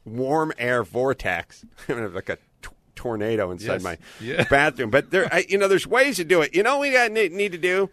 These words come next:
Speaker 1: Let's get that, uh, guy with the fake English accent from Dyson.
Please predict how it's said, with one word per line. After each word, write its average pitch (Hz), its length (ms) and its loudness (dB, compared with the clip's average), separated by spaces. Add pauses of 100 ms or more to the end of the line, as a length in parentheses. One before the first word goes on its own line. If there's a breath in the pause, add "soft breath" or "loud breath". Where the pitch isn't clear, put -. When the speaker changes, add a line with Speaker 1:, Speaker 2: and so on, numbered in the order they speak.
(600 soft breath)
Speaker 1:
Let's 233 260 6
get 285 240 -2
that, 214 340 4
uh, 151 220 6
guy 151 280 2
with 151 100 -2
the 117 100 -8
fake 143 380 -2
English 139 420 -2
accent 123 440 -2
from 92 140 -8
Dyson. 113 520 -2